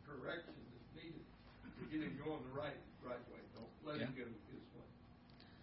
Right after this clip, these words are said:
Speaker 2: Yeah, and that's not always, that's not always easy to do, is it? Um,
Speaker 1: No.
Speaker 2: and there,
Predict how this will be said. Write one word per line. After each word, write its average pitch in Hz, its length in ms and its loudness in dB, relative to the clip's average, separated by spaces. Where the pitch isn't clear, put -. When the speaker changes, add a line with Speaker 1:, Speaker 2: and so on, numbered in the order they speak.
Speaker 2:
Yeah, 170 240 12
and 143 140 12
that's 160 260 12
not 156 200 12
always, 147 580 12
that's 139 220 12
not 139 160 12
always 135 320 12
easy 120 460 8
to 117 140 6
do, 143 280 12
is 120 180 12
it? 95 120 4
Um, 104 280 4
Speaker 1:
No. - 840 0
Speaker 2:
and 110 220 12
there, 113 520 12